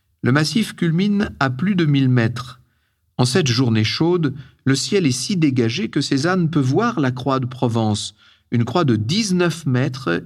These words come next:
érigée presque au sommet de la montagne. À ce moment, Cézanne repense à sa jeunesse,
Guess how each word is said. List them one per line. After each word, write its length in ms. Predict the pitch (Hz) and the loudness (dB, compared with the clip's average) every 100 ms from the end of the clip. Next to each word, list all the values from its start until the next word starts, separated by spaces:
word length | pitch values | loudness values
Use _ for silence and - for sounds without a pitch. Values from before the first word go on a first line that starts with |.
| - | -2
érigée 340 | 143 147 151 | 0 2 0
presque 540 | 151 - 247 240 - | -2 -4 -2 -2 0
au 40 | 175 | -2
sommet 360 | - 151 143 | 0 0 0
de 80 | 131 | 0
la 80 | 110 | 0
montagne. 560 | 98 90 95 76 71 73 - _ _ _ _ - | 0 -2 -4 -4 -6 -10 -18 _ _ _ _ -6
À 80 | 139 | -6
ce 160 | - | 0
moment, 440 | 147 147 156 185 180 - _ - | 0 2 2 0 -4 -14 _ -12
Cézanne 440 | - 156 165 175 | -2 0 2 2
repense 500 | 147 151 151 175 165 | 2 0 0 -2 -2
à 40 | 135 | -2
sa 160 | 131 | 0
jeunesse, 680 | 117 135 123 107 98 - - | 0 2 2 0 -2 -8 -12